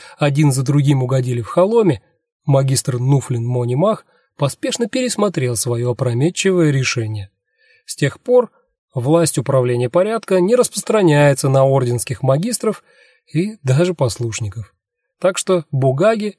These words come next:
в случае чего, предстояло иметь дело всего лишь с великим магистром Нуфлиным,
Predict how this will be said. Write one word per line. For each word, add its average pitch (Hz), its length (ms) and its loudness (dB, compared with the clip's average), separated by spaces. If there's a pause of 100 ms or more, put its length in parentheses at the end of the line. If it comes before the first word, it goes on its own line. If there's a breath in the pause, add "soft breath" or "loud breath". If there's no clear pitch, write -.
(120)
в - 80 -20
случае 220 320 -4
чего, 208 360 -2
предстояло 220 520 2
иметь 180 240 4
дело 165 280 2
всего 185 300 0
лишь 208 200 -2
с - 60 -6
великим 160 400 2
магистром 135 580 0
Нуфлиным, 123 560 -2